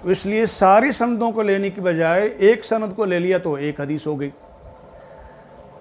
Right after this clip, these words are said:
तो इसी तरह हज़रत अबू हुरैरा रज़ी अल्लाह ताला अन्हु से जो पाँच हज़ार तीन सौ सत्तर अहादीस मरवी हैं, तो उसमें अगर सनदों का तकरार निकाल दें तो बाकी तकरीबन दो हज़ार हदीसें बचती हैं।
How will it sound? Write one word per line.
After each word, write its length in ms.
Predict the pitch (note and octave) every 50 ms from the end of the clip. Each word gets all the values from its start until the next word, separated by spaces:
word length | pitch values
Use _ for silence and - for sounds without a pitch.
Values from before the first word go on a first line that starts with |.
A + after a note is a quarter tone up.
| - - - - - - -
तो 120 | - D3 D#3+
इसी 200 | F3+ F3 - C4+ C#4
तरह 200 | C#4 B3+ B3+ A3+
हज़रत 320 | G#3+ G3+ A3+ A#3 A3 A#3
अबू 200 | A3+ G#3 A3+ B3
हुरैरा 300 | A3 A3 A3+ A#3 A#3+ B3 A#3+
रज़ी 200 | A3+ G#3 F#3 G3+
अल्लाह 360 | G3+ G3 G3 G#3+ A3 F3+ F#3 F#3+
ताला 260 | - F#3 F3+ F3+ F#3+
अन्हु 120 | F#3+ F#3+ F3+
से 180 | - F#3+ F#3
जो 160 | E3 E3 E3 E3 E3 E3 E3 E3 E3 - - - - -
पाँच 280 | E3+ E3+ F#3 G#3 A3+ G3+
हज़ार 360 | G#3+ G3 G3 F3+ F3 F#3 F#3+ F#3 - -
तीन 200 | G3 F#3+ G#3 G3+
सौ 160 | - G#3+ G3+ -
सत्तर 360 | - F#3+ F3+ F#3 - C#4 C4
अहादीस 460 | B3 F#3+ F#3+ G3 F3 F#3+ F#3+ - - F#3+
मरवी 340 | F3 F3 E3 D3+ D#3 D3+ C3+
हैं, 200 | G#2+ F2+ E2+ - - - - - - - - - - - - - - - - - - - - - - - - - - - - - - - - -
तो 60 | - - - F#3
उसमें 360 | G3 - - G#3+ A3+ B3 B3+
अगर 260 | B3 A3 F#3+ A3 A3 F#3
सनदों 440 | - - G#3+ G3+ A3 G3+ C4 C4+ A#3+
का 120 | A3+ A3
तकरार 460 | - A3 G3 F3 G3 F#3+ F#3+ G#3 G#3+ G#3
निकाल 380 | G#3 G3 F3 G3 F#3 F#3+ F#3+ F#3
दें 140 | G#3+ G#3+
तो 100 | F#3+ A3 F#3
बाकी 340 | F3 G3 G#3 G3 F3+ A3 G3+
तकरीबन 520 | A3 G#3+ F3+ G3+ F#3+ G3 F#3+ A3 G#3+ G3
दो 180 | E3 G3 A3 A#3+
हज़ार 280 | A#3 A3+ A3 A#3 A#3 A3
हदीसें 340 | G#3+ A3+ G3 - A3 G#3
बचती 300 | F#3 F3+ D3+ - - C#3+
हैं। 160 | A#2 F#2+ E2